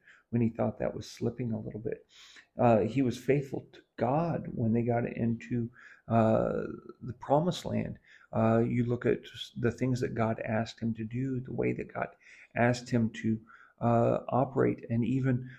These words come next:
when you're talking about Achan and the, the sin there at Jericho, um, and how that he had to execute somebody because he was thinking of God's honor and he was thinking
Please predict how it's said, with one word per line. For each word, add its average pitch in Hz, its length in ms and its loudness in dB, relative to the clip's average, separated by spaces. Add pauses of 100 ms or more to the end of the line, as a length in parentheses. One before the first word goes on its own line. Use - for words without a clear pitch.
(120)
when 123 580 2
you're 117 200 0
talking 123 380 -2
about 117 340 0 (400)
Achan 120 640 2
and 117 400 2
the, 120 400 -2
the 107 80 -8
sin 127 500 0 (120)
there 113 280 0
at 117 200 -4 (200)
Jericho, 131 720 -2 (420)
um, 110 500 4 (220)
and 120 420 2 (1000)
how 127 200 2
that 127 160 2
he 131 180 0
had 127 220 2
to - 140 0
execute - 600 -4
somebody 107 420 -2
because 120 640 0 (340)
he 131 140 2
was 117 460 0 (340)
thinking 120 320 0
of 110 140 -2
God's 120 400 -2
honor 127 500 0
and 110 100 -4
he 113 120 2
was 113 160 -6
thinking 117 400 -6